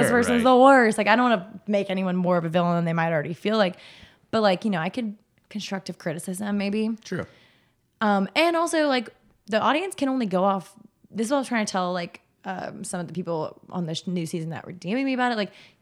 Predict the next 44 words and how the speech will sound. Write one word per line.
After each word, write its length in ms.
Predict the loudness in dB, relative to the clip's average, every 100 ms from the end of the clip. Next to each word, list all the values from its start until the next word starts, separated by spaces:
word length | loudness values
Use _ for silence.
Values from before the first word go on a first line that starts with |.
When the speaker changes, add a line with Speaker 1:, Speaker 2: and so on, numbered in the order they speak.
| _ -6
Speaker 2:
the 80 |
audience 300 | -2 -2 -2
can 100 | -2
only 220 | 0 0 0
go 180 | 0
off 320 | 2 2 0 -2
of 320 | -2 -4 -8
what 260 | -6 -4 -4
they 160 | -4 -4
see. 500 | -6 -10 -8 -10 -16 -20 -20 -8
So, 140 | 0
like, 180 | 0 0
you 200 | -2 0 2
really 200 | 2 4
do 80 |
have 140 | 4 2
to 40 |
kinda 180 | -2 -2
watch 260 | -2 -4 -6
yourself 260 | -6 -4
as 140 | -4 -6
a 40 |
character 560 | -10 -12 -12 -16 -20 -12
at 160 | -10 -6
that 180 | -6
point. 220 | -8 -16 -8
Like, 160 | -6
you 60 | -2
know 100 | 0
you're 140 | 0
not, 320 | 0 0 -2 -4
you 120 | -2
know 140 | 2
what 80 | 2
happened, 380 | 0 -4 -4 -4
but 120 | -2
you 80 | -4
can't 240 | -2 -2
explain 600 | -4 -8 -8 -4 -2 -2
the 100 | -2
whole 240 | -4 -4 -6
story 460 | -4 -2 -2 -4
to 200 | -6 -6
everyone 680 | -4 -4 -2 0 0 0 -2